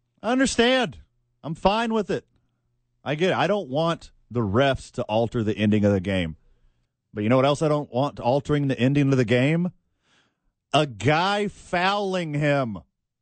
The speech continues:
It's a foul. Grow up. Get over it. If he commits the foul, you gotta call the foul. If it's a foul in the first half,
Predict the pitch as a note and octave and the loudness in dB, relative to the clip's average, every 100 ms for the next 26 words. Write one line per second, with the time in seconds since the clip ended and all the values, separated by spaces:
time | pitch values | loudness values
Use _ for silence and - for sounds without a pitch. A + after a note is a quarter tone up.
0 | _ _ C#3 - F#3+ - - F3 E3+ F3 | _ _ -12 -2 -2 -2 -2 0 2 0
1 | E3+ D3 G2 _ _ _ _ A2 A2 D3+ | -2 -4 -8 _ _ _ _ -12 -2 0
2 | F3 E3+ F3+ E3+ - - _ _ _ G2 | 2 2 2 0 -6 -20 _ _ _ -14
3 | D3 D#3+ E3+ F3+ D#3+ B2+ F#2 _ _ _ | -6 0 0 0 0 -2 -4 _ _ _
4 | _ _ _ _ _ _ - C#3+ - C3 | _ _ _ _ _ _ -14 -10 -2 2
5 | D3 F3+ - F#3+ - B2 G#2+ A2 C3+ - | 2 0 -2 -2 0 0 0 -2 -4 -12
6 | _ _ _ _ A#2+ A2 G#2+ - A2 G#2+ | _ _ _ _ -2 0 0 0 2 2
7 | A2 B2 - D3 C#3+ F2 D#2 _ _ _ | 2 0 0 0 0 -4 -10 _ _ _
8 | _ _ _ - B2 - A#2 - A2+ A2+ | _ _ _ -8 -6 -2 -2 0 0 2
9 | B2 C3+ B2+ - C3+ D3+ - A2 G2+ A2+ | 2 0 -2 0 0 0 -2 -4 0 0
10 | B2 | -2